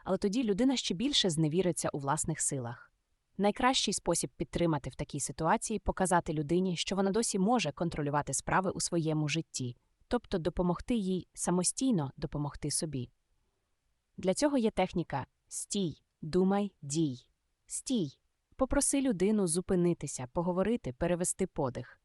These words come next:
Можна разом зробити вправу "повільне дихання". Попроси її перелічити проблеми, що зараз турбують, можна записати.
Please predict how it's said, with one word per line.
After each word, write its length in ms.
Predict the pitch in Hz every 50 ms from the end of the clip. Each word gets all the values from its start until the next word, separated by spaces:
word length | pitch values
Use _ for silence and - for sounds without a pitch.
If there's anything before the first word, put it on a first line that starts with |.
| _ _ -
Можна 340 | 196 220 247 226 190 165 156
разом 420 | 170 180 202 226 202 170 147 143
зробити 400 | 135 151 151 143 160 170 - 170
вправу 420 | 147 - - 160 156 156 156 160
"повільне 460 | 151 - 160 147 151 151 151 151 147 139
дихання". 480 | 147 143 127 - 123 120 117 120 127 - _ _ _ _ _ _
Попроси 420 | 233 226 - 262 247 - - 320
її 220 | 294 294 269 262
перелічити 600 | 247 - 220 196 190 202 226 220 - 240 202 - 160
проблеми, 460 | - 175 160 151 170 202 233 226 180
що 180 | - - - 147
зараз 300 | 147 160 156 151 143 -
турбують, 560 | - 170 165 156 165 156 147 139 131 - -
можна 260 | 135 135 135 147 139
записати. 680 | 135 151 - - 165 - - 147 135 127 - - -